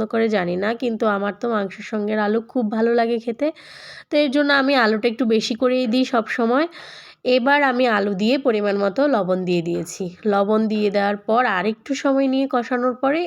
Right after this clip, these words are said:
এই তো দেখুন আমার মাংসটা থেকে already অনেকটা তেল এবং জল বেরিয়েছে। তো জল তেল বেরিয়ে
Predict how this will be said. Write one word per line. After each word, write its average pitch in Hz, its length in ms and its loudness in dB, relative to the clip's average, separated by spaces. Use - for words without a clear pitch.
এই 269 180 2
তো 262 160 -6
দেখুন 185 320 -6
আমার 185 320 -4
মাংসটা 233 420 2
থেকে 240 260 0
already 214 560 2
অনেকটা 196 440 0
তেল 220 300 0
এবং 202 200 2
জল 190 320 0
বেরিয়েছে। 208 520 0
তো 285 100 2
জল 247 340 4
তেল 254 280 2
বেরিয়ে 226 400 2